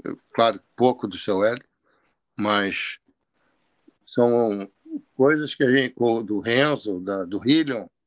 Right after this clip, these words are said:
Nossa, o Rillion tinha uma guarda que ninguém passava. Carlinhos, é, Ca-, Carlinhos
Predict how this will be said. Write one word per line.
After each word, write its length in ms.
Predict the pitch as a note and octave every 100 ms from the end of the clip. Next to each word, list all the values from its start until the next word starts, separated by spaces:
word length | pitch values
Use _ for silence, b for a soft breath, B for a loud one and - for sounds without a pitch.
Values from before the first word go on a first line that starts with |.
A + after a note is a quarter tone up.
| _ _ b b b -
Nossa, 320 | B2 C#3+ -
o 60 | A#2
Rillion 280 | C3+ D3 C3+
tinha 200 | D#3 D#3
uma 240 | C#3 C3
guarda 420 | A#2 C3 C3 D#3+
que 100 | -
ninguém 240 | D#3 D#3 B2+
passava. 480 | A2+ - A#2+ A2+ _ _ _ _ _ _ _ _ _ _
Carlinhos, 720 | - B2+ B2 C3 C3+ B2 - - G#4 E4+
é, 600 | A2+ G#2 G2+ F#2 E2+ E2
Ca-, 500 | - A2 A2 B2 G2+ -
Carlinhos 680 | B2 G#2+ A#2 B2+ C#3+ C#3 -